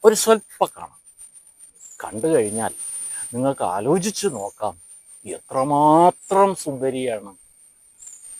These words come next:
കൃഷ്ണന്റെ ആ വലിയ കാമുകിയെന്ന്. ഇതാണ് ആ ശ്ലോകം, മലയാളത്തിലെ ചങ്ങമ്പുഴയുടെ വിവർത്തനമാണ്.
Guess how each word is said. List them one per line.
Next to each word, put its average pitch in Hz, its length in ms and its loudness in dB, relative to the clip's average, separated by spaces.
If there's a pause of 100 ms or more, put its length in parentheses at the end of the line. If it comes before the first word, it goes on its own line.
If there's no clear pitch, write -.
(240)
കൃഷ്ണന്റെ 110 600 -8 (400)
ആ 98 280 0 (480)
വലിയ 107 500 -4
കാമുകിയെന്ന്. 90 880 -16 (1200)
ഇതാണ് 202 280 -4
ആ 185 60 -6
ശ്ലോകം, 123 480 -4 (220)
മലയാളത്തിലെ 156 800 -6 (300)
ചങ്ങമ്പുഴയുടെ 139 1120 -8
വിവർത്തനമാണ്. 127 760 -8